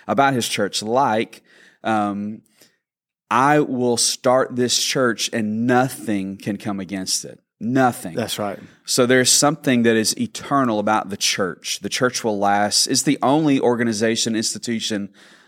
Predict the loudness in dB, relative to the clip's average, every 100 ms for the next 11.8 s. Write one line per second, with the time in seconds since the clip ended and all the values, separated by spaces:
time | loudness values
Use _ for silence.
0 | 0 2 4 4 4 2 -2 0 0 0
1 | -4 -2 -2 -2 -6 -14 -14 -4 0 2
2 | 4 4 4 2 0 0 -2 -2 0 0
3 | -2 -8 -6 -6 -8 -14 -16 _ -20 -20
4 | _ _ _ _ _ _ -4 -2 2 4
5 | 4 4 4 4 4 4 2 2 -2 -4
6 | -6 -8 -6 -4 2 2 2 2 2 2
7 | 2 2 2 -2 -2 0 0 -2 -4 -8
8 | -10 -8 -4 -4 0 2 2 2 -2 0
9 | 0 0 -4 -4 -2 -2 -2 -4 -4 -8
10 | -14 -10 -2 0 0 0 -2 -2 0 -2
11 | -2 -2 0 2 2 2 0 -4